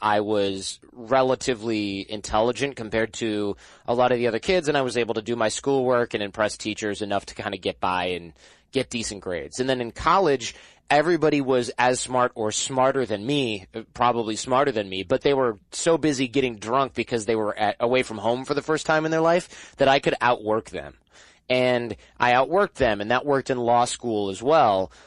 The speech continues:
to a certain extent. And then by the time I got to Wall Street, it was like everybody's smart and everybody's working twenty hours a day.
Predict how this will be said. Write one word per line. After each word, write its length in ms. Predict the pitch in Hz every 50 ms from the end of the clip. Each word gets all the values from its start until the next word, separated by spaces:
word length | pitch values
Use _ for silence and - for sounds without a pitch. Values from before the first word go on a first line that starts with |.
| - _ -
to 120 | - 123
a 40 | 113
certain 320 | - - 131 113 - 107
extent. 400 | 104 - - - 110 98 92 85 -
And 120 | 127 127 135
then 140 | 139 143 135
by 140 | 143 135
the 60 | 131 127
time 260 | - 160 165 170 175
I 80 | 160
got 160 | 147 143 135 -
to 80 | 123
Wall 320 | 107 92 107 123 147 170 -
Street, 320 | - - 120 107 101 101
it 160 | - 110 107 -
was 140 | 123 107
like 300 | 117 113 107 104 98 - _ -
everybody's 480 | 139 143 160 170 156 156 156 151 -
smart 380 | - 135 131 131 131 135 131 - -
and 100 | 120 117
everybody's 400 | 120 120 131 123 127 127 120 104
working 300 | 104 120 117 - 117 117
twenty 320 | - - 127 123 120 113
hours 180 | 113 113 110 -
a 60 | 110
day. 320 | 98 107 101 98 98 95